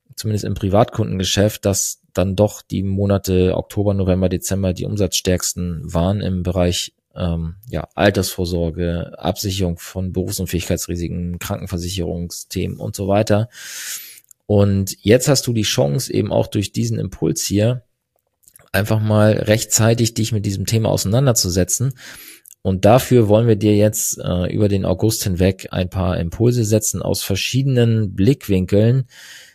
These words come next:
ja, wie du dich jetzt so qu-, quasi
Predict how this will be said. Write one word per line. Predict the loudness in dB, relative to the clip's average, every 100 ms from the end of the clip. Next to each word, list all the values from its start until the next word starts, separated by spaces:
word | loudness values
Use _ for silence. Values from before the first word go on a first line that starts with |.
| _ _
ja, | 0 2 4
wie | 2
du | 2 2
dich | 2 0
jetzt | -2 -2
so | -6
qu-, | -8 -12 -16 -18
quasi | -6 0 0 2 0 0